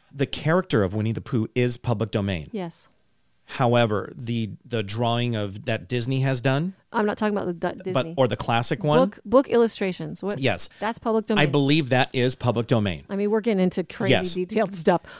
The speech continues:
Speaker 2: but that's interesting,
Speaker 1: Yes.
Speaker 2: too. It
Speaker 1: And it's something to, y-, y-, that, that is something that you should consider.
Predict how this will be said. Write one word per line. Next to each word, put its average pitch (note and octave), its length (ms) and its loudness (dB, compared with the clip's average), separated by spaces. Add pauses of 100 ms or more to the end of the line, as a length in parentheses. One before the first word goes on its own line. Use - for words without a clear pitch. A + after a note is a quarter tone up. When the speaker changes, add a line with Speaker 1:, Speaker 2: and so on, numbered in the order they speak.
Speaker 2:
but A3 120 4
that's B3+ 240 2
interesting, C4+ 420 -2 (100)
Speaker 1:
Yes. C#3 360 2
Speaker 2:
too. - 60 -14 (180)
It - 40 -4
Speaker 1:
And G3+ 220 0 (640)
it's F#3 100 0
something C4+ 380 0
to, - 180 -4
y-, F#3 160 -4
y-, F#3+ 180 -2
that, E3+ 180 2
that G#3+ 160 0
is B3+ 120 0
something F#3+ 280 2
that D3+ 100 0
you C#3+ 120 2
should D3 280 2
consider. A2+ 580 -2